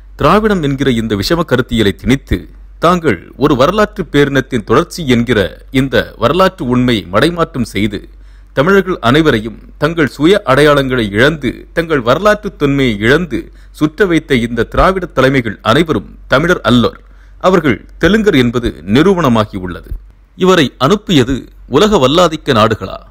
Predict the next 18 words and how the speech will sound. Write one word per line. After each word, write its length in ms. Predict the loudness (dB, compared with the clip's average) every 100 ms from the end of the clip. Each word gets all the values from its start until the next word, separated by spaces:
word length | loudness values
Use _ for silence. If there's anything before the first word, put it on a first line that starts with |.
| -20 -20 -20 -12
திராவிட 400 | -2 2 2 2 0
இயக்கங்களுக்கு 760 | 0 0 -2 0 0 -2 -8 -10 -6
ஆங்கிலேய 460 | -2 0 0 0 2
நாடுகளின் 480 | 2 2 2 -2 -4 -8
நிதியுதவி 600 | -2 -2 0 2 2 0 -6 -6
வந்து 260 | -4 -2 -2
கொண்டிருந்தது 540 | -2 0 -2 -2 -4
என்பது 360 | -4 -6 -6 -10 -14 -6
பல 260 | -2 0 2
வரலாற்று 480 | 2 2 0 0 -2
சமூக 420 | 0 0 0 2
அரசியல் 440 | 0 0 -2 -4 0
ஆய்வாளர்களின் 720 | 0 2 2 2 -2 -10 -6
கருத்தாகும். 640 | -2 -2 -2 -2 -2 -8 -20 -20 -20 -20 -20 -4
இவரை 280 | 2 2 2 -2
அனுப்பியது 580 | 0 0 0 2 0 0 -8 -6 0
ஆதிக்க 380 | 0 0 -4 -2
தெலுங்கர்களா? 560 | 0 0 0 -2 -8